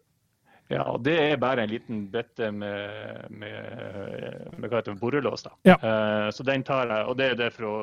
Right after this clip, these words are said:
Speaker 1: som jeg nevnte i sted, en, en, en neve med sand, liksom. Du viser til kompisene når du
Speaker 2: Ja.
Speaker 1: var liten unge og klarte å svømme ned til tre meter.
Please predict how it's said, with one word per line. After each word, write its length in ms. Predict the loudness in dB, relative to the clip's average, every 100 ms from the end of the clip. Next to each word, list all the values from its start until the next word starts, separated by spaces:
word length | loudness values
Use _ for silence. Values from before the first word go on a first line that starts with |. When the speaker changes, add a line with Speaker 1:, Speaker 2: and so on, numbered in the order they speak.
| -6 -12 -8
Speaker 1:
som 80 | -6
jeg 80 | -4
nevnte 180 | -4 -6
i 0 |
sted, 220 | -6 -6
en, 160 | -8 -8
en, 220 | -10 -10
en 140 | -6 -4
neve 160 | -2
med 160 | -4 -4
sand, 240 | -4 -6 -10
liksom. 240 | -16 -14 -14
Du 60 |
viser 220 | -14 -12 -10
til 20 |
kompisene 380 | -10 -10 -10 8
når 80 |
du 20 | 8
Speaker 2:
Ja. 140 | 10
Speaker 1:
var 160 | 4 -2
liten 220 | -6 -6
unge 160 | -4 -6
og 240 | -6 -8 -2
klarte 180 | -2 0
å 80 |
svømme 220 | 0 2 0
ned 100 | -2
til 80 |
tre 160 | -2 0
meter. 320 | 0 -2 -8